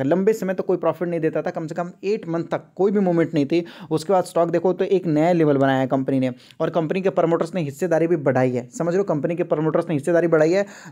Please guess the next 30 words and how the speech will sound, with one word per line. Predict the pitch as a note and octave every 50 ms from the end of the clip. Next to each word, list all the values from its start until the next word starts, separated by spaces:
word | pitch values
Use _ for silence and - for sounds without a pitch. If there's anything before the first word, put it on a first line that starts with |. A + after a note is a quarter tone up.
| -
तो | - F3+ G3+ G#3+ A3+ - - C3+
आप | C#3+ D#3 E3+ F#3 E3+ D#3+
भी | C3+ D3+ F#3 G#3 G3+
बढ़ा | F3 F#3+ F#3+ F#3 F#3+ G3 F#3+
सकते | F#3+ G3+ F#3+ - A#3+ A#3 G3+
हो। | F3 F#3 F#3+ F3+ C3+ - - - _ _ _ _ _ _ _ _ _ -
जब | C3+ D3 C#3 C3+ C3+ -
उसने | E3+ - - - G3+
बढ़ाया | F#3+ E3+ D#3 D#3+ D#3 D#3+
है | D#3 D3 E3 F#3
तो | F3+ - F3+ - - -
आप | D3 D#3
भी | D#3 D#3+ D3+
बढ़ा | C3+ C3+ A#2+ A#2+
सकते | A2+ B2+ A#2+ - -
हो। | B2 A#2 - _ _ -
अडानी | C#3+ C#3+ D3 D3 D3+ C#3
ग्रीन | B2+ C#3 E3 F3+
में | E3+ D#3+ E3+ F#3 G#3 - - _ _ _ _ _ _
हिस्सेदारी | D3+ C3+ C3+ - D3 C#3+ C#3 D#3 D#3
बढ़ाई | C#3+ C#3 C3+ C#3
है, | D3 D#3+
तो | D#3 D3+
यहाँ | C3+ C3+ C#3 C#3+
पर | C#3 D3
दबा | C3 C3 C#3 C#3 D3 D#3
के | D3+ D#3+
ध्यान | C#3 C#3+ C#3+ D3
देना | C#3+ D3 C#3+ D3
है। | E3